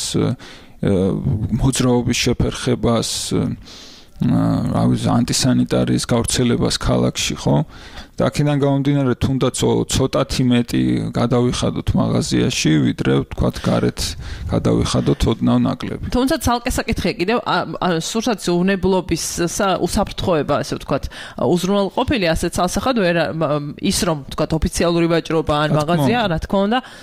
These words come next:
Speaker 2: ე, იქაც, ა, არის აბსოლუტურად, ა, რისკი იმის, რომ დარღვეული იყოს წესები.
Speaker 1: მაგრამ
Speaker 2: მსმენელი
Speaker 1: გარეთ რისკი
Speaker 2: კიდევ
Speaker 1: გაცილებით მეტია.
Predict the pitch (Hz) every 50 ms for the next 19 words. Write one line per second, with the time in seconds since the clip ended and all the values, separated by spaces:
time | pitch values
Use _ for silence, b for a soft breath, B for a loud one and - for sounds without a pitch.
0 | B B B B B 180 180 165 - 208 214 - - 233 220 - - - - 180
1 | 185 175 156 - - - - - - - - - 139 160 160 135 - - 170 170
2 | 160 147 - 160 - - - 170 156 139 - - 151 170 190 190 196 175 151 147
3 | 139 143 156 170 165 - - 151 143 131 147 - - 196 190 175 156 151 147 156
4 | 156 151 151 139 - 190 - - 175 165 - 143 135 135 - 233 208 202 196 196
5 | 196 185 - - 156 170 170 - - - - 160 156 147 - - - 156 - -
6 | 123 123 113 - - - - - 120 - - - 107